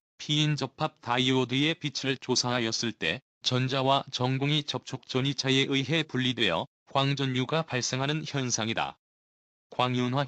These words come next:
효과는 알파선과 감마선 등의 높은 에너지를 가진 빛을 조사하였을 때 기체 분자의 원자가 전자를 내놓으면서 이온화되는 현상을 말한다.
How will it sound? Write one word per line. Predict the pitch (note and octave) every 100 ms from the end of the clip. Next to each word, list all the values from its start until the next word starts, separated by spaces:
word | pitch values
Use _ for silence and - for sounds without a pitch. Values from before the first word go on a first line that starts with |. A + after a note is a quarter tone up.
| - C#3+
효과는 | B2 A#2+ B2+ D#2+ _ _
알파선과 | - A2+ A#2 C3+ - B2 D#3 D#3
감마선 | - A#2+ B2 B2 - D3
등의 | C#3 D3+ E3
높은 | C3+ B2 D#3+ D#3+
에너지를 | B2+ C3 B2 C#3 D3+
가진 | - B2+ D#3 D#3 D3
빛을 | - C3+ - C3+
조사하였을 | - C3 A#2 B2 B2 A2+ - A2
때 | - D#2+ - _ -
기체 | C3+ - D3
분자의 | C#3+ B2 A#2+ C3+ C3+ C3+
원자가 | A2 A#2+ B2+ C3 C#3+ C#3+
전자를 | - B2+ B2 C#3+ E3 D3
내놓으면서 | C3 C#3 C3+ A#2+ A#2+ D3 D3+
이온화되는 | C3+ A#2 B2+ C3 C3 C3 C3+
현상을 | - C#3 C3+ C#3 C3+
말한다. | G#2+ G#2+ G#2+ G#2+ D#2+ C2